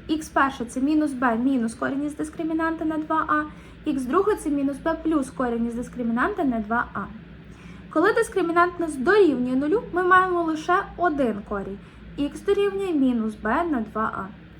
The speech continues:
І тоді, коли дискримінант нас менше нуля, рівняння розв'язку немає.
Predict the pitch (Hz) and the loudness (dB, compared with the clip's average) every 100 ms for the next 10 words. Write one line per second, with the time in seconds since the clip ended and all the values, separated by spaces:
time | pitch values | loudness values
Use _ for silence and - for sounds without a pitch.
0 | - - - - 339 370 311 302 - 269 | -20 -20 -8 0 2 2 4 2 2 0
1 | 254 220 269 302 302 294 277 214 220 220 | 0 0 -2 -2 0 2 4 2 0 -8
2 | - 254 302 226 208 - 226 240 254 - | -2 4 6 6 2 -2 -2 0 -2 -6
3 | - - - - - 233 262 254 254 302 | -10 -18 -16 -16 -4 4 6 8 8 6
4 | 370 370 - - 226 226 247 247 240 240 | 4 -2 -8 -6 2 2 2 -2 -4 -8
5 | - 226 240 214 196 | -4 0 2 2 0